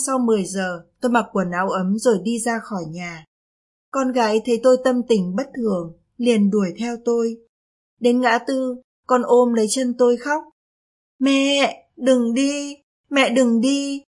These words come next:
Nhìn con gái nhỏ, không biết sau này hai cha con sẽ sống như thế nào, tôi càng thêm thống khổ. Tôi bị trầm cảm, không cười nổi, cảm thấy mình cả ngày chìm trong bể khổ chất chứa,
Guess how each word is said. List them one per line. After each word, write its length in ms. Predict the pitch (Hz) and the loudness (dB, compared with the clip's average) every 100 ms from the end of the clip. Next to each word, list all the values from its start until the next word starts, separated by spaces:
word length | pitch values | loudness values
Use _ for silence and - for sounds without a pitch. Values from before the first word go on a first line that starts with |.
| _ _ _ _ _ _ _ | _ _ _ _ _ _ _
Nhìn 220 | 262 247 | 0 2
con 200 | 226 277 | 2 0
gái 240 | 269 240 226 | -2 -4 -2
nhỏ, 400 | 277 247 185 - | -2 0 0 -2
không 160 | 294 294 | -6 -2
biết 160 | 349 339 | -2 -2
sau 140 | 285 | -2
này 180 | 247 208 | 0 0
hai 200 | 196 277 269 | -2 -4 -6
cha 120 | 277 | -6
con 220 | 269 269 262 | -4 -4 -2
sẽ 220 | 262 247 | -2 0
sống 320 | - 226 254 | 0 -2 -2
như 120 | 294 285 | -4 -4
thế 160 | 226 | -2
nào, 420 | 247 254 226 190 - _ _ _ | 0 0 -2 -4 -10 _ _ _
tôi 120 | 262 254 | 0 0
càng 240 | 254 208 175 | 0 -2 -2
thêm 220 | 226 262 | -2 -2
thống 260 | 247 226 220 | -2 -4 -4
khổ. 440 | 269 240 135 - _ _ _ _ _ _ _ - | 0 2 2 -6 _ _ _ _ _ _ _ 0
Tôi 120 | 262 | 0
bị 200 | 226 180 | 0 -2
trầm 280 | - 208 170 | -2 -2 -4
cảm, 240 | 202 202 165 147 _ | -6 -6 -6 -12 _
không 340 | - 269 262 | -6 -4 -2
cười 260 | 247 214 175 | 2 2 2
nổi, 300 | 185 190 165 - _ _ _ | -2 -2 -4 -10 _ _ _
cảm 180 | 269 208 | 0 2
thấy 120 | 220 | 0
mình 280 | 262 285 220 202 | 0 0 0 0
cả 160 | 214 | 0
ngày 360 | 190 220 208 196 | 0 -2 -2 -4
chìm 280 | - 247 220 | -2 0 0
trong 260 | 208 294 285 | -2 -6 -2
bể 180 | 233 175 | -2 -2
khổ 300 | 214 202 170 | -4 -4 -4
chất 160 | - 320 | -6 -8
chứa, 340 | - 233 214 | -6 -4 -2